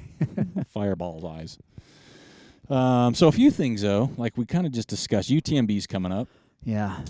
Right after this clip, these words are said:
Speaker 1: And we're gonna give you a little, we're gonna give you plenty of time. We'll do a U T M B contest like we did for Western and Hard Rock.
Speaker 2: Yeah.
Speaker 1: So we're gonna do the same thing, three deep, men and women.
Speaker 2: Yeah.
Speaker 1: Um,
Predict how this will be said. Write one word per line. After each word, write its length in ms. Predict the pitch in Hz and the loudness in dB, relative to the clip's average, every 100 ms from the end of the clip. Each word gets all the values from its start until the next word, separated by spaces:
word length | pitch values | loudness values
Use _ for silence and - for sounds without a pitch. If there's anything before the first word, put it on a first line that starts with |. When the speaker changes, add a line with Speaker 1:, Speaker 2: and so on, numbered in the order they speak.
| - | -4
Speaker 1:
And 120 | 107 | 0
we're 60 | 107 | 2
gonna 140 | 117 | 2
give 160 | 120 123 | 2 2
you 120 | 120 | 2
a 40 | |
little, 180 | 117 120 95 | 2 -2 -2
we're 120 | 113 | -2
gonna 200 | 110 135 | 0 -2
give 120 | 117 | -2
you 80 | 107 | -2
plenty 280 | - 117 107 | -2 -2 -2
of 40 | |
time. 240 | - 107 101 | -2 -2 -2
We'll 80 | |
do 140 | 110 113 | 2 2
a 40 | |
U 220 | 101 104 | 2 -2
T 240 | 107 - 104 | -4 -4 -4
M 80 | 98 | -4
B 140 | 98 | -6
contest 560 | 95 95 92 - 92 90 | -8 -8 -8 -6 -8 -6
like 140 | 87 | -8
we 60 | 95 | -6
did 140 | 90 | -6
for 160 | - 87 | -6 -8
Western 520 | 85 113 117 117 107 - | -4 -4 -4 -6 -6 -6
and 220 | 95 92 | -8 -8
Hard 240 | - 87 65 | -8 -10 -10
Rock. 260 | 60 - | -14 -12
Speaker 2:
Yeah. 180 | 98 85 76 - _ | -8 -8 -8 -16 _
Speaker 1:
So 300 | - 90 90 | -6 -4 -2
we're 120 | 87 | -4
gonna 180 | 90 95 | -4 -4
do 100 | 90 | -4
the 60 | 90 | -4
same 260 | - 127 | 0 2
thing, 400 | 127 123 117 117 - - | 2 2 2 0 -6 -20
three 320 | - - 117 123 | -10 0 4 4
deep, 360 | 113 113 117 - | 6 4 2 -4
men 200 | 104 104 | -2 0
and 140 | 113 104 | 2 2
women. 300 | 98 95 95 - | 0 -2 -6 -6
Speaker 2:
Yeah. 200 | 90 87 87 - _ | -2 -2 -4 -16 _
Speaker 1:
Um, 600 | 92 90 87 87 87 87 | -8 -6 -6 -8 -10 -12